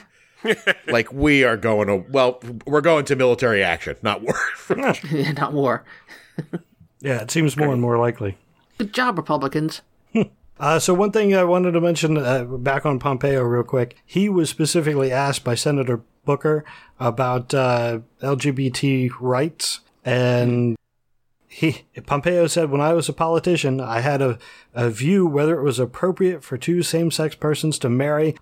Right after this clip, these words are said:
Speaker 3: and I stand by that view." So he wouldn't come out and say that he was against same-sex marriage, but he pretty much did.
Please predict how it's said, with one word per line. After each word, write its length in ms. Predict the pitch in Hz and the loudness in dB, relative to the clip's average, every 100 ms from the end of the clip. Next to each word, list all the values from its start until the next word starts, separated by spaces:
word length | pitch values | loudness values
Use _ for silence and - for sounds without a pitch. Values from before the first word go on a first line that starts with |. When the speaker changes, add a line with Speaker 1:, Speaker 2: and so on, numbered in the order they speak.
| - | -4
Speaker 3:
and 180 | 143 | -2
I 220 | 135 151 160 | 0 0 0
stand 500 | - 156 156 147 123 | -2 0 0 0 -2
by 220 | 135 135 | 0 0
that 240 | 135 131 | 0 -2
view." 400 | 113 120 113 90 - - | -4 -2 -2 -4 -14 -8
So 160 | - | -2
he 100 | 185 | 0
wouldn't 400 | 233 302 285 - | 2 2 2 -2
come 320 | - 220 240 | -6 -2 0
out 320 | 196 175 180 - | 0 0 -2 -2
and 220 | 143 135 | -2 -2
say 380 | - - 196 240 | -2 -2 0 0
that 200 | 196 139 | 0 -2
he 120 | 127 | -2
was 240 | 120 117 113 | -2 -2 -2
against 480 | 110 127 107 - | 0 0 -2 -4
same-sex 480 | - 131 117 127 117 | -2 -2 0 -2 -2
marriage, 460 | 127 110 98 95 - _ _ | -2 -2 -4 -10 -14 _ _
but 180 | - 175 | -2 0
he 120 | 190 | 0
pretty 380 | 185 - 254 254 | -2 -2 0 2
much 360 | 208 180 - - | 2 2 -2 -4
did. 280 | 131 107 | -2 -2